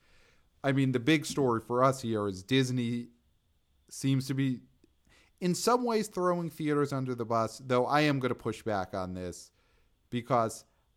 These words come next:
I do not think, I think what we're gonna see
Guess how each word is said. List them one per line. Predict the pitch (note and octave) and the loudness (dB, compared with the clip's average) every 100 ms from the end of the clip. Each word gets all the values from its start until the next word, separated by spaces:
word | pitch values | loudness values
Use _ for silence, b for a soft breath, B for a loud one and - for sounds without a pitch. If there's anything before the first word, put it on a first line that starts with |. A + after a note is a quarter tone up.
| _ - | _ 2
I | D3 D3+ | 4 4
do | D#3+ C#3+ C#3+ | 2 -2 -2
not | C3 A#2+ - - | 0 -2 -4 -10
think, | - A#2+ A2 G2+ - - _ _ _ _ _ | -6 -4 -4 -8 -16 -20 _ _ _ _ _
I | D3 F3+ | 4 4
think | G#3+ G3 | 2 -2
what | F#3+ | -2
we're | D3 C3+ | 0 0
gonna | C3 | -2
see | B2 - A#2 A2 A2 | -4 -4 -4 -2 -6